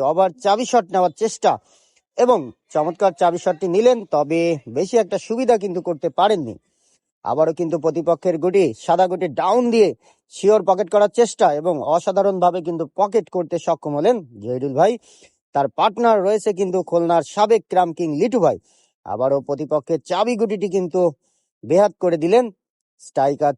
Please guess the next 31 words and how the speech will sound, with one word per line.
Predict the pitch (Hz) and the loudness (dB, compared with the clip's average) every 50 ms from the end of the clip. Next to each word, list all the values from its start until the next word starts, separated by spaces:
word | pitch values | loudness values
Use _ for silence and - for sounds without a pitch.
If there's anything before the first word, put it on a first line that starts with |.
| _ - | _ -4
চলে | 160 180 214 220 202 | -2 0 2 4 4
গেল | 214 208 214 214 202 180 131 120 | 2 2 2 -2 -2 -4 -4 -2
লোকাল | 151 196 185 214 202 185 - | -2 0 2 2 0 0 -2
প্লেয়ার | 180 175 175 175 175 175 151 131 _ _ _ - 117 135 | -2 0 2 4 4 4 2 -2 _ _ _ -12 -6 -2
মঈন | 170 220 240 226 202 | 0 0 0 2 2
ভাইয়ের | 180 180 180 180 | 2 2 4 2
হাতে | 180 170 - 233 214 175 | 2 2 2 0 0 0
এবং | 156 170 151 - - 151 | -2 -4 -6 -6 -10 -8
মাঝমাঠ | 185 208 240 208 220 233 226 208 - - | -4 -4 -4 -2 0 0 -2 0 0 -4
থেকে | 208 175 180 160 143 175 | -4 -2 -2 -2 0 0
রেড | 226 240 - - | 0 0 0 -2
সহ | - 233 214 208 185 | 0 0 0 2 0
খেলার | 208 196 190 170 - | 0 -2 -2 -2 0
চেষ্টা। | - - - - - 233 175 - _ _ _ _ _ _ _ _ _ _ _ _ _ _ _ _ _ _ _ _ _ - | -2 -2 -2 0 2 2 2 0 _ _ _ _ _ _ _ _ _ _ _ _ _ _ _ _ _ _ _ _ _ -6
ও, | 135 147 151 160 160 160 151 | -4 -2 -2 0 -2 0 0
লাভলি | 151 151 147 151 160 - - | -2 -2 -2 -4 -8 -6 0
শট, | 208 208 208 165 - _ _ _ _ _ _ _ _ _ _ _ _ _ _ - | 2 2 2 2 -2 _ _ _ _ _ _ _ _ _ _ _ _ _ _ -12
রেডটি | 123 135 160 202 233 - - 240 190 | -6 0 2 2 2 0 -2 -6 -6
কিন্তু | 220 202 202 202 175 165 | -4 0 0 0 0 0
নামিয়ে | 151 170 202 220 214 - - | -2 0 2 0 0 0 0
ফেললেন। | 180 170 180 214 247 247 - _ _ _ _ _ _ - | -2 0 2 2 2 2 -2 _ _ _ _ _ _ -10
এবার | 104 113 139 143 139 - | -6 -2 -2 -2 -2 -2
কিন্তু | 156 151 151 123 165 160 160 160 165 160 - - | -6 -6 -4 -2 0 0 2 2 2 0 -2 -2
সরাসরি | 160 156 170 175 - - 180 175 180 180 180 175 160 127 127 | -2 0 0 0 -2 -2 -2 -2 0 0 0 -2 -2 -2 0
রেড | 160 202 202 - - | 0 0 0 0 0
সহ | 220 208 202 190 | 0 2 2 2
খেলার | - 190 185 185 156 - | 0 0 0 0 -2 -2
চেষ্টা | 196 185 - - 202 180 143 | -6 -6 -2 -2 -2 0 0
ডাবলে, | 156 170 190 214 226 233 240 247 247 240 - - _ _ _ | 0 0 0 2 4 4 4 4 4 2 -2 -6 _ _ _
তবে | - 123 123 120 127 143 151 165 156 - - | -6 -6 -4 -2 0 0 0 0 -2 -2 -4
পরাস্ত | 131 131 139 139 - - | -2 -2 -2 -4 -4 -6